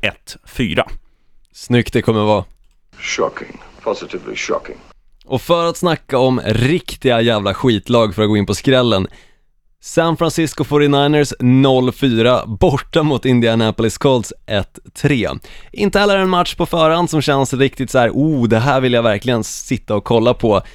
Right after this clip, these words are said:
Speaker 2: och det här kommer bli match i sig." Men samtidigt så tror jag att det kommer bli det. Förra, nej, nu ska jag säga förrförra veckan så mötte ju forty-niners Los Angeles Rams, och då
Speaker 1: Ja.
Speaker 2: blev det hela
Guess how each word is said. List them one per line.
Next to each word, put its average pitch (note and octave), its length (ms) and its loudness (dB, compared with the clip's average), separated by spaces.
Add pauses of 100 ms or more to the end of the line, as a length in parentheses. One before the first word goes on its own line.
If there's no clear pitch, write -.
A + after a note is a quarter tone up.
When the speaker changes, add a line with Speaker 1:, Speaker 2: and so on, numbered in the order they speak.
(120)
Speaker 2:
och - 220 -2
det A2+ 80 4
här A2 120 2
kommer A2 200 0
bli G#2 120 2
match G#2 380 0
i A#2 100 -6
sig." A2 320 -2
Men A2+ 320 0
samtidigt F#3+ 460 0
så G#3+ 80 -8
tror G#3 140 0
jag - 20 0
att F3 60 0
det - 60 -6
kommer F3+ 180 2
bli G#3 200 2
det. F#2+ 180 0 (760)
Förra, F#3+ 640 0
nej, F3+ 240 0
nu F#3+ 140 2
ska - 100 -4
jag E3+ 80 0
säga C#3 120 2
förrförra D#3+ 480 0
veckan G#2+ 480 -2
så - 140 0
mötte C3 340 0
ju A2+ 240 2 (440)
forty-niners B2+ 800 2
Los A2 260 -2
Angeles G#2 340 0
Rams, A2 300 0
och A2 60 -4
då A#2 60 2
Speaker 1:
Ja. G2+ 160 2
Speaker 2:
blev C3+ 160 2
det A#2 60 0
hela A#2 180 0